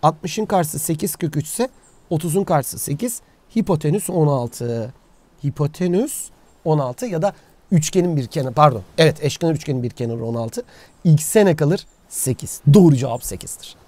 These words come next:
Buldum cevabı. Adımları, anlatımları bitirdik.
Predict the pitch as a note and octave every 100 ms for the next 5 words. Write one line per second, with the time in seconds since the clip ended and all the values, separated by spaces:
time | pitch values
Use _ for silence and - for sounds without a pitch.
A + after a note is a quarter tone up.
0 | - C3 F3 D#3 E3+ A#2+ C3 G#2+ G#2 D3+
1 | - _ _ - F#3 F3 D3+ C#3 A#2 E3
2 | F3+ E3+ D#3 C#3+ C#3+ E3+ C#3+ G2+